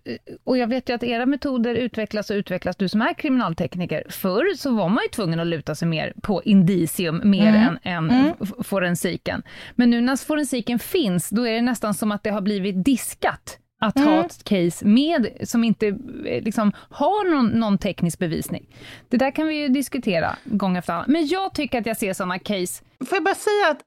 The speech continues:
Speaker 2: det är ju precis det där som du sa nu, det här sista, som är just C S I-effekten. Alltså att det finns en farhåga att det i våra domstolar finns en förväntan om att det alltid
Speaker 1: Mm.
Speaker 2: ska finnas teknisk bevisning.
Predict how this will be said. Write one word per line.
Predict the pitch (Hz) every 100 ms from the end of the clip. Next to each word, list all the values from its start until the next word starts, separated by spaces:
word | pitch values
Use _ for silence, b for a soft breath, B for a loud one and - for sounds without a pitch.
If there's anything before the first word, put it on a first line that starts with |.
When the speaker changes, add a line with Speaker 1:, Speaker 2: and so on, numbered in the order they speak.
| 240
Speaker 2:
det | 254
är | 359
ju |
precis | 370 370 381 359
det | 339
där | 339
som | 330 339
du | 330
sa | - 349 330
nu, | 277 262 -
det | -
här | 247
sista, | 233 294 - - 233
som | 277 277 - 370 403 381
är |
just | 220 175 175 - -
C | - 208
S | -
I-effekten. | 190 175 165 - - - - - B B B B
Alltså | 262 294 302 - - -
att | 277
det | 311
finns | 320 311 277
en | 277
farhåga | - 339 262 254 302 269 226
att | -
det | - - 320
i | 330 330
våra | 302 269
domstolar | 254 262 226 - 254 240 254
finns | 240 - 247 240 247
en | 240
förväntan | - 262 269 320 370 - - 190 180
om | 160 175 190 -
att | 247 -
det | -
alltid | 349 339 185 - 196
Speaker 1:
Mm. | 190 180
Speaker 2:
ska | 294
finnas | - 403 339 254 302 427 - - _
teknisk | 220 196 - 196 -
bevisning. | 185 180 160 - - 165 175